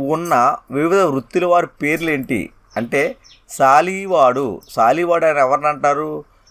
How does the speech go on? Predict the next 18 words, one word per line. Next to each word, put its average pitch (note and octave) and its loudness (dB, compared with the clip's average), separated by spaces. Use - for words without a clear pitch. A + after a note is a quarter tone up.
బట్టలు F#3 -2
మరియు E3 0
దుప్పట్లు E3 -2
నేసే C#3+ -2
పనివారిని C3 0
సాలీవాడు C3 0
అంటారు. F#2 -4
అదేవిధంగా B2+ -2
గొర్రెల D#3 2
కాపరి, A2+ 0
గొర్రెలను C#3 0
మేపేవారు. G#2+ 0
కమ్మరి, C3 2
ఇనుప C3 -2
వస్తువులు F3 -2
తయారు C3+ 4
చేసేవారు. G#2+ -2
అదేవిధంగా C3+ 0